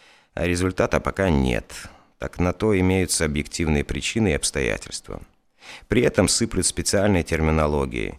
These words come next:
а разведка и контрразведка — это весьма специфичный сплав науки и искусства, сложнейшее соединение, во всех тонкостях которого свободно разбираются лишь опытные, квалифицированные профессионалы.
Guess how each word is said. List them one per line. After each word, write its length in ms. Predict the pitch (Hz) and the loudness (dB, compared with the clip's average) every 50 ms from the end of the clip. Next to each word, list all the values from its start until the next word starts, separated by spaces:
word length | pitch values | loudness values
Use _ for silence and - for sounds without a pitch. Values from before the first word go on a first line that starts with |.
| - - - | -18 -8 -2
а 120 | 92 95 | 2 4
разведка 500 | 95 95 92 87 92 101 107 101 - - | 4 4 4 2 2 2 0 0 -2 -4
и 40 | 95 | -4
контрразведка — 800 | - - 98 95 101 95 104 98 92 107 131 147 147 - - 80 | 0 0 0 0 2 2 0 0 2 2 4 4 2 2 0 -2
это 440 | 90 107 131 - - - _ - 127 | 0 0 0 -2 -6 -6 _ 0 2
весьма 420 | 127 120 110 - - 104 107 107 | 2 2 2 0 2 2 2 2
специфичный 800 | 110 - - - 104 - 107 95 - - 101 101 - - 98 98 | 2 0 -2 -4 -4 -4 -4 -4 -2 -2 -2 -2 0 0 0 0
сплав 440 | - - - - 98 92 85 - - | 0 -2 -2 0 0 0 0 0 0
науки 400 | 85 85 85 92 95 90 - - | 0 0 2 0 0 -2 -2 -2
и 80 | 95 90 | -2 -2
искусства, 640 | - - - - - 101 92 - - - - 67 - | -2 -2 -4 -4 -4 -4 -2 -2 -4 -4 -4 -4 -2
сложнейшее 840 | - - 95 98 90 82 87 101 110 117 117 - - - 104 92 | -2 0 2 2 2 2 2 2 4 2 2 2 0 0 0 0
соединение, 920 | 87 - - 90 87 80 80 80 85 90 101 107 95 80 71 62 50 - - - - - - - | 0 0 -2 -2 -2 0 2 4 4 4 4 4 4 4 4 2 0 -4 -8 -14 -20 -20 -20 -6
во 140 | - 80 87 | -2 0 0
всех 340 | 78 - - 113 101 - - | 2 2 2 2 0 0 -4
тонкостях 600 | - - 123 127 117 - 110 90 - - 92 - | -2 2 2 2 4 2 0 -2 0 -2 -4 -2
которого 400 | - 95 - - 92 92 90 82 | -2 -2 -2 0 0 0 2 2
свободно 560 | - - - 85 87 92 95 107 101 98 92 | 0 0 0 0 0 2 2 2 2 2 2
разбираются 560 | 90 85 80 76 87 92 95 92 85 - - | 0 -2 -2 0 0 2 2 2 0 0 -2
лишь 260 | 85 90 90 - - - - | -2 0 -2 -2 -4 -4 -2
опытные, 440 | 107 101 - - - - 73 69 69 | -4 -2 -2 -2 -4 -2 -2 -2 -2
квалифицированные 800 | - 85 90 82 - 87 85 - - 92 87 80 78 76 71 | 0 -2 -2 0 0 0 0 0 0 0 0 0 0 0 0
профессионалы. 600 | - 65 67 - - - 73 67 64 58 53 50 | -2 -4 -4 -4 -4 -2 -2 -2 -2 -2 -2 -4